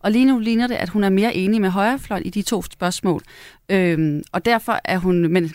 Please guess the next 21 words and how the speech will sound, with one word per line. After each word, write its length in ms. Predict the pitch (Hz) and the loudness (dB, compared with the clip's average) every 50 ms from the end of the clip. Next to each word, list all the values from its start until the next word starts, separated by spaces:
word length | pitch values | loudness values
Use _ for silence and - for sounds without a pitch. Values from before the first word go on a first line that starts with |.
| - - | -10 -6
kaffe 260 | - 175 175 202 269 | -4 -2 -2 -2 -2
kan 120 | - 254 | -2 -2
man 80 | 220 202 | 0 2
jo 40 | 180 | 2
altid 260 | - 233 254 - 277 | 2 2 0 0 -4
drikke, 360 | - - 190 185 190 - 226 | -4 -2 -2 -2 -2 -2 -2
men 120 | 226 208 190 | -2 0 0
jeg 100 | 175 175 | -2 -2
synes 180 | - 247 247 | -4 -6 -8
bare, 200 | - - 208 190 | -6 -6 -6 -4
det 100 | - 196 | -4 -4
handler 200 | 185 202 208 226 | -4 -2 -2 -2
om 80 | 220 208 | -4 -4
grundlæggende 340 | - - 214 226 226 226 196 | -4 -2 -2 -2 -2 -2 -4
at 60 | 180 | -6
forstå, 280 | - 190 - - 226 | -6 -10 -8 -6 -6
at 60 | - 185 | -6 -6
Socialdemokratiet 520 | - 190 - 240 226 214 - - 185 170 | -6 -4 -4 -4 -4 -6 -10 -16 -18 -16
har 300 | - - - 247 254 - | -10 -4 -2 -2 -2 -2
flyttet 400 | - - - 220 226 226 254 254 | -6 -6 -4 -2 -2 -2 -2 -4
sig 200 | - 233 196 190 | -2 -4 -4 -4